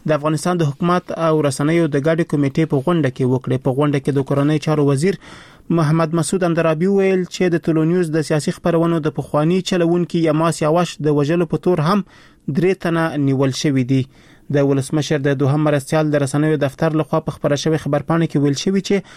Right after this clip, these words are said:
په دې غونډه کې په دې وروستیو کې د خبریالانو او د مدني ټولنې د فعالانو د هدفي وژنو د زیاتوالي مسأله وڅېړل شوه. طالبانو بیا له دې وړاندې ویلي، دوی د مدني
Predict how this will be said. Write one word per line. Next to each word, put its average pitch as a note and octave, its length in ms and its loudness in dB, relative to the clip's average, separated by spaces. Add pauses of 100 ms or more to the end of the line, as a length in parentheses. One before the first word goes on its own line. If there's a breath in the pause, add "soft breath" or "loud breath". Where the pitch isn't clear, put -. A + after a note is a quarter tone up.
(200 loud breath)
په F#3 140 0
دې G3+ 180 2
غونډه G3 320 0
کې F#3+ 200 0
په F#3 120 -2
دې F3+ 100 2
وروستیو F3 400 0
کې D#3+ 140 0
د D#3+ 100 -2
خبریالانو D3+ 580 0 (120)
او - 20 2 (100)
د C#3 120 2
مدني D3 340 0
ټولنې F#3+ 380 0
د E3+ 100 -4
فعالانو F3 420 0
د C#3 120 0
هدفي C#3+ 320 -2
وژنو E3+ 340 0
د D3 140 0
زیاتوالي E3 500 0
مسأله D#3 360 0 (120)
وڅېړل C3 480 0
شوه. D3 180 0 (1300 loud breath)
طالبانو C3+ 420 2
بیا C3+ 100 2
له C3 80 0
دې C#3+ 160 0
وړاندې D3+ 340 2
ویلي، F3 360 2
دوی F3+ 180 2
د E3 100 2
مدني D#3+ 280 0